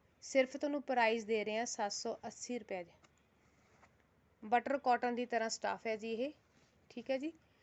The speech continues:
ਬਟਰ ਕਾਟਨ ਦੀ ਤਰ੍ਹਾਂ ਸਟੱਫ ਹੈ। ਪ੍ਰਿੰਟ ਸਭ ਦੇ ਡਿਫਰੈਂਟ ਮਿਲਣਗੇ, ਨਿਊ ਸਟਾਈਲ ਦੇ ਵਿੱਚ ਪ੍ਰਿੰਟ ਮਿਲਣਗੇ।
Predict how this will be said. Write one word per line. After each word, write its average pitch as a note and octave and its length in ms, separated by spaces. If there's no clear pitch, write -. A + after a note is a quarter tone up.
ਬਟਰ A#3 300
ਕਾਟਨ A3+ 360
ਦੀ A3 120
ਤਰ੍ਹਾਂ G#3+ 220
ਸਟੱਫ G3 380
ਹੈ। B3 120
ਪ੍ਰਿੰਟ C4 300
ਸਭ C4 220
ਦੇ C4+ 160
ਡਿਫਰੈਂਟ B3 440
ਮਿਲਣਗੇ, A3 480
ਨਿਊ A3+ 280
ਸਟਾਈਲ G3 400
ਦੇ G3 140
ਵਿੱਚ G3 180
ਪ੍ਰਿੰਟ F#3 340
ਮਿਲਣਗੇ। G3 440